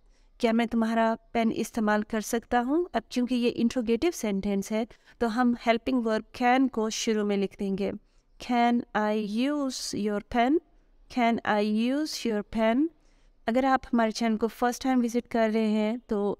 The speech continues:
हमारे चैनल को ज़रूर सब्सक्राइब कर लीजिए और hopefully अब तक आपने वीडियो को ज़रूर लाइक कर लिया होगा। इसको अपने फ्रेंड्स और फैमिली के साथ ज़रूर शेयर कीजिएगा। तो नेक्स्ट हम इसका इस्तेमाल देखते हैं। हम पॉसिबिलिटी या इम्कान की सूरत में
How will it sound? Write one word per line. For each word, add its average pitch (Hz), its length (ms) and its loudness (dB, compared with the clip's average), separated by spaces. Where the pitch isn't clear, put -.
हमारे 208 180 0
चैनल 214 260 -2
को 214 160 -2
ज़रूर 214 260 0
सब्सक्राइब 226 520 -2
कर 233 220 0
लीजिए 233 420 0
और 208 240 -2
hopefully 233 420 0
अब 220 180 -2
तक 233 160 -2
आपने 214 280 0
वीडियो 202 240 -2
को 208 140 -2
ज़रूर 208 300 0
लाइक 233 260 0
कर 220 160 -2
लिया 208 220 0
होगा। 214 340 0
इसको 233 280 -2
अपने 208 300 0
फ्रेंड्स 254 480 0
और 220 100 0
फैमिली 214 320 0
के - 100 -12
साथ 208 240 2
ज़रूर 196 300 -2
शेयर 196 280 -2
कीजिएगा। 202 560 -2
तो 262 60 0
नेक्स्ट 277 400 2
हम 262 160 2
इसका - 300 -2
इस्तेमाल 208 540 0
देखते 190 280 -4
हैं। 202 300 -2
हम 247 220 4
पॉसिबिलिटी 269 840 2
या 233 240 0
इम्कान 254 640 2
की 240 220 -4
सूरत 214 460 -2
में 196 320 -2